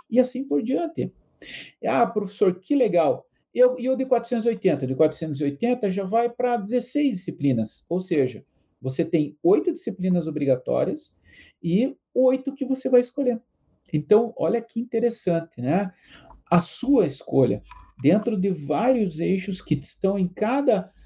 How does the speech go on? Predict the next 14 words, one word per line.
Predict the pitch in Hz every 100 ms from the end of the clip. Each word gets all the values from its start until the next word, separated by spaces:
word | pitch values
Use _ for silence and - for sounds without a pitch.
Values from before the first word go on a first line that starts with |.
| _ -
é, | 170 175 165
é, | -
estrutura | 175 - 185 185 214 277 269
modular | 208 185 147 151 139 123 139 226 - -
dentro | 139 170 175 214 - 285 302 _
da | 160 175
grade | 180 147 143 143 151
de | 151
gestão | 147 151 131 127
financeira. | - 147 151 - 117 - _ - - - - -
Então, | 180 254 254 _ _ _ - _ -
olha | - 247
que | 214
bacana, | 226 220 165 135 110